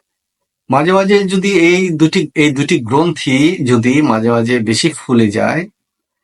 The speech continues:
তাহলে এটা কিন্তু পেকে যাওয়ারও সম্ভাবনা থাকে। তখন অনেক সময় এটা অপারেশন লাগতে পারে। তাই অপারেশন যাতে, এ,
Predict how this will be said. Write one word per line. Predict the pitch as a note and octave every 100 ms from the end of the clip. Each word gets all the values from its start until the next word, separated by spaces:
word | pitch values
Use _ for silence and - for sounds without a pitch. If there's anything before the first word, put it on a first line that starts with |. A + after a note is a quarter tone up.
| _ -
তাহলে | C#3 F3 D#3 E3
এটা | D3 D3
কিন্তু | D#3 F3+ D#3
পেকে | E3 D#3+
যাওয়ারও | F3 D3 C3 A2+
সম্ভাবনা | - A2 G#2+ G#2+
থাকে। | G#2 A2+ - - - _ _ _ _ _ _ _
তখন | - G#2+ C#3 B2+ A#2+ C3
অনেক | - A#2 A#2+
সময় | - A#2
এটা | A2+ A2+
অপারেশন | - A2 A2+ G#2+ - G#2+
লাগতে | F#2+ F#2 -
পারে। | - E2 - _ _ _ _ _ _ _
তাই | - E3
অপারেশন | C#3 C3 E3+ D#3 F3
যাতে, | D#3+ D3+ D#3 D3
এ, | - B2 B2 B2 A#2+ -